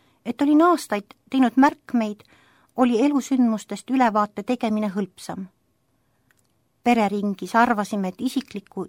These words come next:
perekondliku sisu tõttu raamat üldist huvi ei ärata ja seetõttu trükkisime esialgu ainult viissada eksemplari.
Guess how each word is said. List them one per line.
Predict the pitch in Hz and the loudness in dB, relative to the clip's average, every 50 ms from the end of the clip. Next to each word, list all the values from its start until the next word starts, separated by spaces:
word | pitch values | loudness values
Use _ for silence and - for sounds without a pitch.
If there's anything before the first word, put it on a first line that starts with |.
| _ _ - | _ _ -2
perekondliku | - 269 269 240 208 - 220 220 220 208 190 196 _ - 190 | 0 2 2 2 0 0 0 0 0 -2 -4 -8 _ -12 -10
sisu | - - 269 - 247 214 | -8 -8 -6 -6 -6 -6
tõttu | 226 226 - _ _ - 226 214 - - - - - - - - - - | -6 -8 -8 _ _ -8 -8 -8 -8 -10 -20 -20 -20 -20 -20 -14 -6 -2
raamat | 269 302 359 370 339 294 - _ _ - | 2 2 4 4 4 2 0 _ _ -4
üldist | 262 254 294 285 285 254 - - - | 0 0 0 0 0 -4 -6 -4 -4
huvi | 254 233 247 247 - - | -2 -2 -2 -4 -4 -4
ei | 233 254 240 | -2 0 0
ärata | 214 180 180 170 _ _ _ _ - 180 180 - _ _ _ _ _ _ _ _ _ _ _ _ - | 0 -2 -4 -8 _ _ _ _ -16 -16 -16 -16 _ _ _ _ _ _ _ _ _ _ _ _ -10
ja | 233 226 | -8 -6
seetõttu | - - 311 294 - 254 - - 226 208 | -2 0 0 0 0 -2 -2 -2 -4 -2
trükkisime | - 269 - _ - 214 - 233 214 214 247 | -2 -4 -4 _ -10 -6 -4 -2 0 0 0
esialgu | 247 - 240 208 202 202 202 - 202 | 0 0 0 0 0 0 0 0 2
ainult | 208 240 240 214 196 - 196 | 2 4 4 2 0 -2 -8
viissada | 202 208 214 220 - - - 196 196 190 185 | -8 -6 -6 -8 -10 -10 -10 -6 -4 -4 -4
eksemplari. | 175 170 - - 185 170 - - 180 175 170 175 | -4 -6 -8 -10 -12 -12 -12 -12 -14 -12 -12 -12